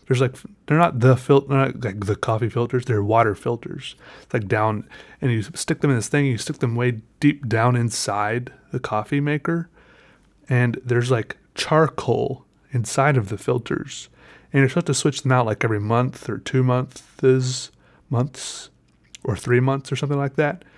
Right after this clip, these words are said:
Anyways, I don't really, I'm not good at keeping track of that. Anyways, I just now switched it out, and my, the coffee was getting bitter again,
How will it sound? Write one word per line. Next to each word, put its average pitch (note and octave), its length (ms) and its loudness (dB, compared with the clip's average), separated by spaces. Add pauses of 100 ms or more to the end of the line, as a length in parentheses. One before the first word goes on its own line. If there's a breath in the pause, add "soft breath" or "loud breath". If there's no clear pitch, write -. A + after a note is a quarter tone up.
(200 soft breath)
Anyways, F#2+ 420 0
I A#2+ 80 2
don't B2+ 160 2
really, A#2 160 0
I'm A2+ 320 -2
not A#2+ 160 -2
good B2 120 0
at A2+ 100 -2
keeping B2 160 0
track A2+ 220 0
of A2+ 60 -4
that. A#2 140 0
Anyways, B2 220 0
I G#2 80 -2
just A#2 260 -6
now B2 220 0
switched - 400 -4
it G#2 80 2
out, F#2+ 320 -6 (720 soft breath)
and G#2+ 420 -4 (160)
my, A#2 260 0 (240)
the C3 200 -4
coffee E3 500 0
was B2+ 320 4
getting B2 320 2
bitter D#3+ 260 0
again, A#2+ 520 -8